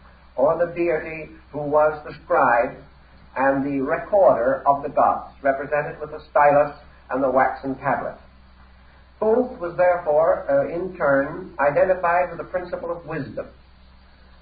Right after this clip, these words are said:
And as wisdom and as the scribe of the gods, as their messenger, as the <coughs> ambassador of the deities,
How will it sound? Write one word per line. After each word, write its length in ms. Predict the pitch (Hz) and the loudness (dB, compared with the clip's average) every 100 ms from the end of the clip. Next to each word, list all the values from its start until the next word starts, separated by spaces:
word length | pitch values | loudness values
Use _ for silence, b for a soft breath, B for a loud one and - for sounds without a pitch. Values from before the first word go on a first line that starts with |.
| - | -6
And 260 | 131 139 139 | -2 0 0
as 380 | 147 214 214 | 2 2 2
wisdom 540 | 185 202 143 131 135 165 | -4 -4 -4 -2 -2 -2
and 240 | 147 151 | 0 0
as 180 | 170 190 | 0 -2
the 160 | - - | -6 -10
scribe 360 | - 190 202 202 | 0 6 6 6
of 120 | 180 | -2
the 80 | 170 | -4
gods, 500 | - 120 98 95 - | 0 2 0 -4 -6
as 220 | 160 190 | -2 -2
their 260 | 190 208 202 | 0 0 2
messenger, 760 | 196 185 - 127 107 85 101 - | 4 4 0 -12 -10 -6 -4 -2
as 400 | 143 160 170 - | 0 0 0 2
the 600 | 175 170 - - - - | 4 2 -4 -10 -4 -2
<coughs> 140 | 170 | -2
ambassador 800 | 160 208 - - 160 135 113 120 | 4 4 4 -2 -6 -2 0 2
of 120 | 135 | 2
the 100 | 147 | -2
deities, 720 | 156 156 139 117 110 104 113 | -8 -4 -4 -4 -8 -12 -14